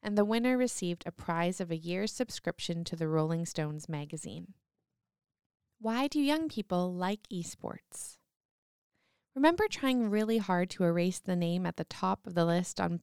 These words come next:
the Pac-Man machine at the arcade? Or perhaps getting sweaty hands at Street Fighter? The competitive nature of games that sparked friend versus friend matches and sibling rivalries is what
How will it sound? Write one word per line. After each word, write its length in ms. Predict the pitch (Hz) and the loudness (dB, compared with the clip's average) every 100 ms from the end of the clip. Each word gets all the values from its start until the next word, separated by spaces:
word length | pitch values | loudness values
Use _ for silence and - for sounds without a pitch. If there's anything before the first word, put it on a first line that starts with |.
| - | -6
the 100 | 175 | -6
Pac-Man 500 | - 185 - 190 196 | -4 -4 0 0 2
machine 340 | 196 - 190 | 0 0 0
at 120 | 196 | 0
the 120 | 190 | 0
arcade? 540 | 165 160 - 170 165 - - _ _ _ _ - - | 0 0 -2 -2 -2 -6 -18 _ _ _ _ -20 -4
Or 100 | 247 | -2
perhaps 500 | 247 247 277 269 262 | 0 0 -2 -4 -2
getting 280 | 254 220 208 | 2 2 2
sweaty 380 | - 208 196 | 0 0 2
hands 420 | 185 185 175 185 180 | 2 2 2 2 -2
at 120 | - | -4
Street 300 | - 185 - | -4 -4 -2
Fighter? 400 | 180 175 180 - - _ _ _ _ _ _ _ _ | -2 0 -2 -6 -12 _ _ _ _ _ _ _ _
The 80 | 240 | 0
competitive 580 | 247 262 277 285 285 269 | 2 4 4 4 2 2
nature 400 | 226 208 - 208 | 2 2 0 0
of 140 | 196 | -2
games 340 | 170 165 170 175 | -2 0 0 0
that 160 | 170 | -4
sparked 460 | - - 185 196 - | -4 0 0 0 -4
friend 360 | - 196 180 | -4 -2 0
versus 380 | 190 214 - 226 | 0 -2 -2 -6
friend 340 | - 208 208 202 | -2 -2 0 0
matches 480 | 175 170 190 180 - | -2 -2 -2 -2 -2
and 160 | 185 | -4
sibling 420 | 175 220 214 226 214 | -2 -2 -2 -2 0
rivalries 680 | 226 208 170 156 151 156 - | 0 0 -2 -4 -6 -8 -4
is 160 | 180 | -4
what 340 | 165 165 170 | -2 0 -2